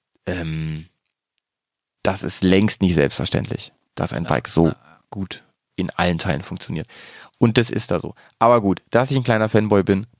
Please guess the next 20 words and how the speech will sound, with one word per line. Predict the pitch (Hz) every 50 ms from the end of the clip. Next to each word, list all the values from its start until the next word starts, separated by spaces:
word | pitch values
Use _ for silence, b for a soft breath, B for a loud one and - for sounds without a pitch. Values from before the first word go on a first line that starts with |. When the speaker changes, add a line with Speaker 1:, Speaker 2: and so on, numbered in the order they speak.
| _ -
Speaker 1:
das | 101 98 98 104
wissen | 107 104 104 95
wir | -
alle. | - 98 98
Jetzt | 101 101 - 117
habt | 107 110
ihr |
es | 104 101
von | 104 98
Chrissy | 98 107 104 104 101
auch | -
mal | 107 107 104
gehört, | 98 104 104 101 101
dass | 98 95 -
er | 92
das | 95 -
Ding | - 95 92
auch | - 101 101
geil | - 98 95 95
findet. | 95 - 101 95 98 98 95